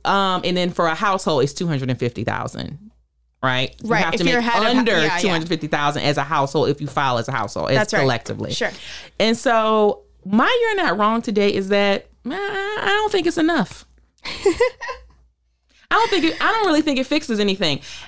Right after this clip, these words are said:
Speaker 1: And, and, and I sort of actually feel like we're on a s-, on the same page here. And it's not that, like,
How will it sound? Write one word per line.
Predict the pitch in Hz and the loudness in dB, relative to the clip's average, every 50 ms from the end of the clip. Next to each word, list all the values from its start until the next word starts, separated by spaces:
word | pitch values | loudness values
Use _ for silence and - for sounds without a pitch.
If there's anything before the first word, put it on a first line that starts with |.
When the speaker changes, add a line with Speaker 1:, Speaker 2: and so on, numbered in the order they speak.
| - - | -6 -2
Speaker 1:
And, | - 262 262 370 | 0 2 4 4
and, | 277 285 294 | 4 2 2
and | 254 233 269 294 311 | 0 0 -2 -2 0
I | 302 311 | -2 -2
sort | 311 - - 277 320 403 | -2 -2 0 0 2 2
of | 415 370 - | 2 2 0
actually | 240 240 247 - - - 254 240 233 233 233 | 0 0 -2 -2 -2 0 0 0 2 0 0
feel | - - 233 233 | 0 0 0 2
like | 226 226 214 196 | 2 0 0 0
we're | 185 196 214 214 | 0 0 0 0
on | 160 185 202 208 208 196 | 0 0 0 0 0 0
a | 196 | -2
s-, | 190 - - - 208 - - | -2 -4 -8 -10 -8 -4 -2
on | 185 220 220 | -2 0 0
the | 202 196 | 0 0
same | - - 208 180 180 170 | 0 0 0 0 0 0
page | 170 196 220 220 254 262 226 - | 0 0 0 2 2 0 0 0
here. | 190 160 | 0 0
And | 160 196 196 | 0 0 -2
it's | 196 - | -2 0
not | 208 226 269 339 - 214 | 0 0 0 0 0 -2
that, | 214 190 - | -2 -2 0
like, | 165 165 160 160 - - | 0 0 0 -2 -4 -8